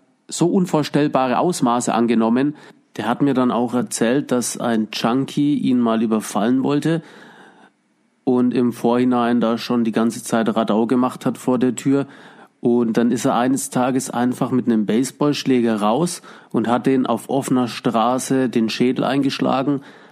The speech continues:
hat den dann irgendwie in den Garten reingezerrt und da erstmal liegen lassen, bis die Mutter weg war, um den dann irgendwie weiter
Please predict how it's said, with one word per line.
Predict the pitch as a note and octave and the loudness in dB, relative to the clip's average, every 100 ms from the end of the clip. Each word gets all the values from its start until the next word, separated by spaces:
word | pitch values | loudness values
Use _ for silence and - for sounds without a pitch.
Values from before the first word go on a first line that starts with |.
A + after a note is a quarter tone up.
| _ | _
hat | - G#2 | -4 0
den | B2 | 2
dann | A#2+ B2 | 2 2
irgendwie | C3 C3 B2+ C3 | 2 0 0 2
in | A#2+ | 2
den | A#2 | 0
Garten | G#2+ G#2 A#2 C#3+ | 0 0 0 0
reingezerrt | B2 B2 C3+ B2+ - C3 B2 B2+ - - - - - | 0 0 0 -2 -2 -2 0 -2 -10 -20 -20 -20 -8
und | A#2 A2+ | -4 0
da | A2 | 0
erstmal | A2+ A#2+ - A#2+ | 0 -2 0 0
liegen | A#2+ C#3 C#3 | 0 0 2
lassen, | B2 A#2+ B2 A2+ | 2 0 0 -2
bis | A2 | -2
die | B2 | -2
Mutter | A#2+ C3+ C#3 | 0 2 2
weg | B2+ B2+ | 0 0
war, | B2 B2+ | 0 2
um | B2+ A#2+ A2 | 2 0 0
den | B2 A#2+ B2 | 0 2 2
dann | B2 A#2+ | 0 0
irgendwie | A#2+ A#2+ A#2 A#2 | 0 0 0 0
weiter | G#2 A2 A#2 A#2+ A#2 | 0 0 0 0 0